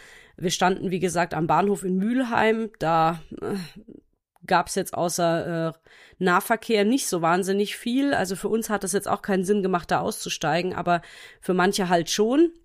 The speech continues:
Dann haben sie plötzlich alle wieder eingesammelt vom Bahnsteig und die Türen wieder zugemacht. Dann hieß es irgendwie, "Wir fahren jetzt zurück nach Köln Hauptbahnhof."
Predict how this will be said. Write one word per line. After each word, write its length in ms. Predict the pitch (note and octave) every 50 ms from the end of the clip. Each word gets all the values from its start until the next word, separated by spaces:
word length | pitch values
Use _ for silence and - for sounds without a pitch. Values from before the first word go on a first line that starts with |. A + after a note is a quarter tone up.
| _ _ -
Dann 180 | A#3+ B3 C4+
haben 140 | C#4+ D4 D4+
sie 100 | C4+ C#4+
plötzlich 500 | A3+ - C#4 C4+ - - - B3+ A3+ -
alle 160 | - A#3 B3
wieder 220 | A3 A3+ G#3+ G3+ -
eingesammelt 580 | G3 A3+ C#4+ D#4 E4 D4 D4+ D4 D4+ D#4 D#4
vom 320 | - - C#4 C#4+ D4 D4 D4+ -
Bahnsteig 640 | - B3+ A#3+ B3+ C#4 D4 - - - C#4 C#4 C#4+ C4
und 140 | C4 B3 A3
die 80 | G#3
Türen 240 | - C4 C4 B3 A3
wieder 180 | A3+ F#3+ F#3+ F#3
zugemacht. 880 | - - D4 D#4+ F#4 G4+ F4 E4+ E4+ F4 F#4 F4+ - - - - - -
Dann 180 | A3+ A#3+ A#3+ A#3+
hieß 200 | B3+ A#3+ G#3+ A3
es 140 | A#3 -
irgendwie, 400 | - - A3+ A3+ A3+ G3+ A3+ G#3
"Wir 120 | F#3+ G#3 G3+
fahren 300 | - - G3 G3+ G#3 G#3
jetzt 300 | G3+ G3+ G3+ - - -
zurück 300 | G#3+ G3 G#3 G#3+ - G3+
nach 160 | F#3 - -
Köln 320 | - - E3+ E3 E3 E3+
Hauptbahnhof." 920 | F3 G3 - - _ - C#4 D4 D4 D4+ D#4 D#4 E4+ F#4 F#4 - - -